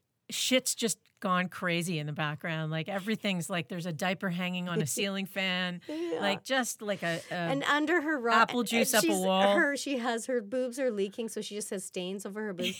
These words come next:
Speaker 1: <laughs>
Speaker 2: And under her rocking chair, she's just gently peed herself 'cause she sneezed.
Speaker 1: <laughs> Yeah.
Speaker 2: That's, that's what it should be.
Speaker 1: Yeah.
Speaker 2: And she, she hasn't slept. Her hair looks like shit. There's nothing
Speaker 1: Yeah.
Speaker 2: gentle about it.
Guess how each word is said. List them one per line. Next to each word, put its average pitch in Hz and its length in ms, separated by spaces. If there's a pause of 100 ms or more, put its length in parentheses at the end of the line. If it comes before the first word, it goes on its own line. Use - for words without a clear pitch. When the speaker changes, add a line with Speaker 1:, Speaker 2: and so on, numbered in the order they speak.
(120)
Speaker 1:
<laughs> - 120
Speaker 2:
And 247 220
under 277 300
her 285 180
rocking 208 400
chair, 247 220
she's 220 320
just - 320
gently 202 320
peed 185 240
herself 202 420
'cause 220 140
she 196 140
sneezed. 202 600 (120)
Speaker 1:
<laughs> - 40
Yeah. 311 140 (920)
Speaker 2:
That's, 330 460 (260)
that's 302 340
what 415 140
it 392 140
should 247 280
be. 220 240
Speaker 1:
Yeah. 220 240 (320)
Speaker 2:
And 285 180
she, 349 220 (200)
she 294 180
hasn't 254 340
slept. 220 320
Her 247 120
hair 220 280
looks 240 180
like 214 160
shit. 196 480
There's 214 200
nothing 247 400
Speaker 1:
Yeah. 240 80
Speaker 2:
gentle 190 440
about 156 320
it. - 180